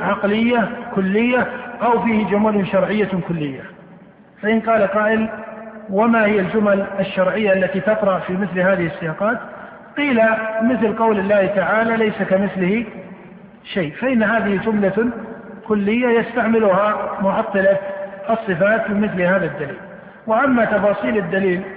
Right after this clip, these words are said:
وحقيقته فإنه مقدمات فلسفية منقولة". ولهذا باختصار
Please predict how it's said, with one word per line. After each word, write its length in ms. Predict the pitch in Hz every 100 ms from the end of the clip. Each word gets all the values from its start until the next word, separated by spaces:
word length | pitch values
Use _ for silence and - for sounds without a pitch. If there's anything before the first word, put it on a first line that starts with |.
| -
وحقيقته 680 | 170 214 220 202 247 254 247 - - -
فإنه 400 | 220 240 233 202
مقدمات 720 | 202 190 196 170 180 214 202
فلسفية 600 | 190 165 175 175 160 208 175
منقولة". 480 | 160 147 - 123 - - - - -
ولهذا 560 | 214 233 247 233 214 226 - -
باختصار 680 | 214 233 - 208 - 175 175